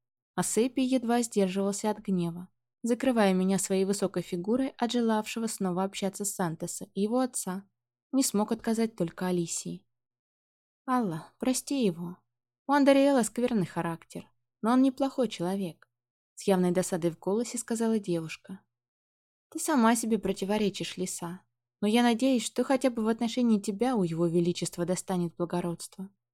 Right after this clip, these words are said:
расстроенно сказала я, искренне переживая за молодую императрицу. «Для меня он самый лучший»,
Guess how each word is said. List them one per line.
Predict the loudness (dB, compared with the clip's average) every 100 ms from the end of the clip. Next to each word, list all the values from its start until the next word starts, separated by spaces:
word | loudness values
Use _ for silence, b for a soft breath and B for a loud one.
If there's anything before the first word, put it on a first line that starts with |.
| _ _ _
расстроенно | 0 0 2 2 4 4
сказала | 2 0 2 2
я, | 2 -2 -4 -2
искренне | -2 0 2 2
переживая | 2 2 2 2 0 -2
за | -2
молодую | -2 -2 -2 -2
императрицу. | -4 -4 -4 -4 -6 -8 -10 -12 -14 _ _ _ _ _ _ _ _ _ 2
«Для | 4
меня | 4 2 2
он | 0
самый | 0 0 0
лучший», | 0 -4 -6 -10 -12